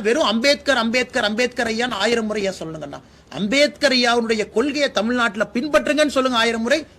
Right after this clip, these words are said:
நானும் வந்து உங்களோட உட்கார்றேன். அதனால திருமாவளவனுக்கு நான் அன்போடு வைக்கக்கூடிய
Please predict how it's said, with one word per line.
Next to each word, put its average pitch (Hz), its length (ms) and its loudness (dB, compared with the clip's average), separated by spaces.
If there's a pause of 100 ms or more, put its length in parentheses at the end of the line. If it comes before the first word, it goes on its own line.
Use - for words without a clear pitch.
(140)
நானும் 294 240 4
வந்து 254 140 0
உங்களோட 214 260 -4
உட்கார்றேன். - 320 -14 (640)
அதனால 208 260 0
திருமாவளவனுக்கு 269 800 2
நான் 220 160 -4
அன்போடு 214 300 0
வைக்கக்கூடிய 180 360 -8